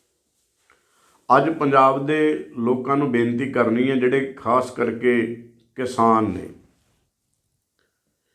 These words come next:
ਜਿਹੜੇ ਖੇਤੀ ਕਰਕੇ ਆਪਣਾ ਪਰਿਵਾਰ ਪਾਲਦੇ ਨੇ, ਜਿਹੜੇ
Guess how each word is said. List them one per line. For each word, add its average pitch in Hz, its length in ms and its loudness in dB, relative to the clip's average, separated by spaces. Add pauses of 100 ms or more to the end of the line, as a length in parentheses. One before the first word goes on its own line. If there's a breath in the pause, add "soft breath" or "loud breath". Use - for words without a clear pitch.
(160)
ਜਿਹੜੇ 160 360 4
ਖੇਤੀ 143 400 -2
ਕਰਕੇ 123 760 -4 (1400)
ਆਪਣਾ 120 360 0
ਪਰਿਵਾਰ 110 560 2
ਪਾਲਦੇ 92 420 -6
ਨੇ, 90 240 -12 (840)
ਜਿਹੜੇ - 680 2